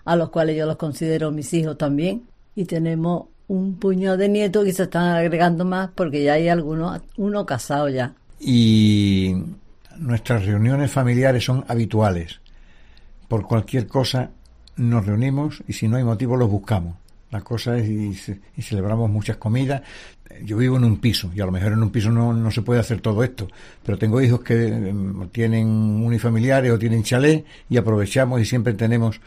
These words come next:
Speaker 2: algún, algún motivo para reunirnos. Principalmente como católicos que somos, la gran fiesta, eh, que, que celebramos es la Navidad.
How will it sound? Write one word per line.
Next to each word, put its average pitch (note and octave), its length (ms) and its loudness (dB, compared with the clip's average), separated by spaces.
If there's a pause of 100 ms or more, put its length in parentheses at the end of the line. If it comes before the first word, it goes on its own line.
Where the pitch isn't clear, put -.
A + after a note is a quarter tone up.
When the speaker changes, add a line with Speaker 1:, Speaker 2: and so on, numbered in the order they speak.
(200)
Speaker 2:
algún, G2+ 560 -2
algún G2 260 -2
motivo G#2 300 0
para F#2+ 180 -4
reunirnos. F#2 400 -2 (540)
Principalmente B2+ 920 2
como A2+ 180 0
católicos A#2 420 0
que - 120 -4
somos, A2 360 0 (760)
la G2+ 260 -2
gran A2 220 2
fiesta, A#2+ 540 -2 (120)
eh, G#2 460 -4
que, F#2+ 500 -6
que - 120 -10
celebramos A2 720 0
es G2+ 160 -2
la G#2+ 140 0
Navidad. A2 480 2